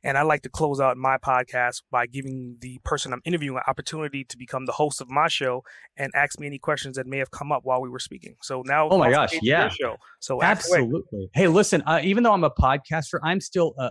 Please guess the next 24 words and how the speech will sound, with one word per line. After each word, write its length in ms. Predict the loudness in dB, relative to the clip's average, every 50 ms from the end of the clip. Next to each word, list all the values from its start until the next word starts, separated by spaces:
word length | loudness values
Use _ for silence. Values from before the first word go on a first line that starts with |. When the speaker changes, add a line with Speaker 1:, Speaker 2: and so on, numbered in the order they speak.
| -4 -4
Speaker 2:
a 40 | -2
newbie 420 | 0 0 0 0 0 0 0 0
and 80 | 0 0
a 60 | -2
novice 440 | -2 0 0 0 0 -2 -6 -6 -6
in 120 | -6 -4
the 120 | -4 -6 -6 -4
area 280 | -4 -2 0 0 0 -2
of 60 | -4 -2
podcasting, 800 | -2 0 0 0 -2 -4 -2 -2 -2 -2 -2 -4 -4 -4 -4 -4
social 380 | 0 0 0 0 2 -2 -2
media 240 | 0 0 0 0 -2
business. 360 | -2 -4 -4 -4 -6 -6 -2
So 180 | 0 2 2 2 0 -6 -20 -20 _ _ _ _ _
for 100 | 0 2
me, 260 | 2 4 2 2 0
on 220 | 2 2 0 0 2
behalf 380 | 0 -2 -2 -2 -4 -4 -4
of 80 | -6 -4
myself 520 | -2 -2 -2 -4 -6 -2 0 0 0 0 -2 -4
and 80 | -4
my 120 | -4 -4 -4
physician 440 | -4 -4 -4 -4 -4 -2 -4 -4 -4
colleagues 500 | -2 0 0 0 0 -2 -6 -6 -12 -20